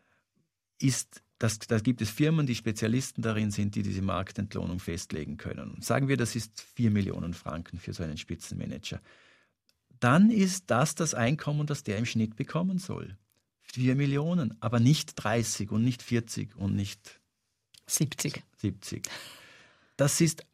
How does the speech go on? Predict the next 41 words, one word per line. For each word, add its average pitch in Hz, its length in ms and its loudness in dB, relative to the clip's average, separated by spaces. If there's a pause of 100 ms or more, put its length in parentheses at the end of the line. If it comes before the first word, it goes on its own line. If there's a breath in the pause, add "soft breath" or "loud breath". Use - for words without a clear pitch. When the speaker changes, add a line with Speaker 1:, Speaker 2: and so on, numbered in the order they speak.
Speaker 1:
das - 280 4
ist - 300 -2
einfach 143 420 2
ein 135 140 2
Fehler 123 400 0
im 127 120 0
System. 135 540 -2
Da 107 120 2
ist - 380 0
etwa, 127 360 0
das 135 240 0
ist 156 160 -2
ein 139 100 4
falscher 139 540 0
Anreiz. 151 320 2
Da 107 140 2
ist 156 300 0
ein 123 160 2
fehlerhafter 143 800 2
Anreiz 147 440 -2
gesetzt 113 400 -8
worden. 98 160 -2
Das 107 120 0
ist 120 140 -4
gar 107 140 2
keine 135 260 -2
Frage, 147 380 -4
dass 131 100 -2
hier 143 160 -2
ein 123 80 -2
Fehler 120 300 -2
passiert - 500 -6
ist. - 320 -14
Speaker 2:
Kann 160 160 2
man 151 140 6
das 143 140 6
irgendwie 139 280 6
rückgängig 277 500 0
machen? - 360 0 (1200 soft breath)
Speaker 1:
Ja 110 120 2
gut, 156 260 4